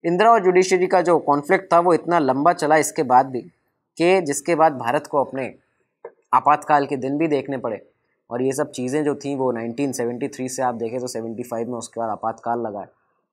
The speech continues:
और किस तरह से लगा है वो हमने आपको आप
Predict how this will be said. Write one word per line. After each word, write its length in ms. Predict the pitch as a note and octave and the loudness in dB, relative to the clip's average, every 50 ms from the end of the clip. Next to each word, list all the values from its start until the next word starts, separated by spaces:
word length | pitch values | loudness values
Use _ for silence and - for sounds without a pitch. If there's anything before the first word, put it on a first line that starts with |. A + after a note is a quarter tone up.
| _ _ _ _ _ | _ _ _ _ _
और 220 | - G#2+ G#2+ G#2 - - _ _ _ _ _ _ | -10 -10 -10 -10 -10 -14 _ _ _ _ _ _
किस 160 | - C3 C3 - | -8 -8 -4 -2
तरह 140 | C3+ C3 | 0 0
से 120 | C3 - C3 | 0 0 -2
लगा 180 | C3 B2 B2 | -2 0 0
है 60 | C3 A#2+ | 0 0
वो 100 | A#2+ B2 | -2 -4
हमने 200 | A#2 A#2 B2 B2+ | -4 -6 -6 -6
आपको 240 | A#2 A#2 - - | -6 -6 -4 -4
आप 180 | A#2 A2 - - | -4 -4 -6 -8